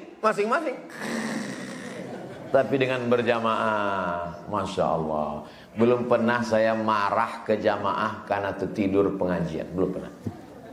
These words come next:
Baik yang live langsung maupun rekaman. Pernah Bapak Ibu dapat kabar Ustaz Somad mengamuk karena jamaah tertidur? Tidak pernah. Kenapa? Karena kalau Ustadz ceramah, jamaah bisa tidur, itu menandakan masuk ke dalam hati.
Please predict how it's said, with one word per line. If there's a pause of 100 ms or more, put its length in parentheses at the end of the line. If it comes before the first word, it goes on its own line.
(180)
Baik
yang
live
langsung
maupun
rekaman.
Pernah (120)
Bapak
Ibu
dapat
kabar
Ustaz
Somad
mengamuk
karena
jamaah
tertidur? (580)
Tidak (100)
pernah. (420)
Kenapa?
Karena
kalau
Ustadz
ceramah,
jamaah
bisa
tidur,
itu
menandakan
masuk
ke
dalam
hati.